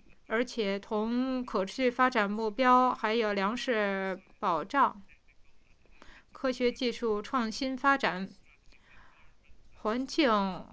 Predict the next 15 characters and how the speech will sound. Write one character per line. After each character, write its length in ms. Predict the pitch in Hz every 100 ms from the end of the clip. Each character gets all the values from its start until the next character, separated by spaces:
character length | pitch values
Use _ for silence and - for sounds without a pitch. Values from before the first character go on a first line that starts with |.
| -
可 260 | - 202
持 240 | 202 - 262
续 360 | 277 262 208
使 220 | 208 226
用 220 | 208 247 226
资 180 | - 277
源 260 | 208 220
等 200 | 247 196
问 180 | 202 247
题 340 | 196 202 220 240
结 180 | -
合 180 | 233 233
在 180 | 240 233
一 80 | 196
起。 320 | - 190 208